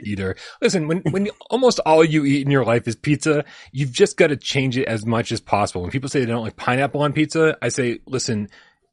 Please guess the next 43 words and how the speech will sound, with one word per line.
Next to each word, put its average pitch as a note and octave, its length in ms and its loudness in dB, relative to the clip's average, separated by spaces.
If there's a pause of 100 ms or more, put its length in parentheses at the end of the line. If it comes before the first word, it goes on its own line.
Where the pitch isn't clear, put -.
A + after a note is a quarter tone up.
you B2+ 220 -2
gotta, A#2+ 640 2 (640)
you A#2 240 0
gotta B2+ 400 2
do G2+ 140 -2
the F2 80 -8
pineapple F#2+ 640 -8 (240)
because A#2 460 -2 (220)
eventually B2+ 520 2
you G#2+ 160 0
run A2+ 340 4
out A2+ 140 -2
of G2+ 100 -6
different G#2 300 -4
topping A2 340 -2
combinations. G2+ 840 -4
You G#2+ 80 -6
need C#3+ 120 -4
to - 80 -8
put - 260 -4
everything B2 400 -4
on E2+ 140 -10
this F2 100 -10
thing." - 280 -12 (380)
Like, G#2 240 -2 (540)
I A2 60 -6
mean, A#2+ 280 0
just, C3+ 220 -6 (160)
I C3+ 100 2
would, D#3+ 200 2
dude, C3 180 2
if - 140 -8
there D3+ 100 2
was F#3+ 140 2
a B2 40 0
meatloaf C#3 460 4
pizza, E3+ 400 0 (1300)
I G2+ 60 -6
would G2+ 100 -8
fucking - 260 -2
eat G#2 120 -4
that F2+ 120 -2
shit. - 280 -8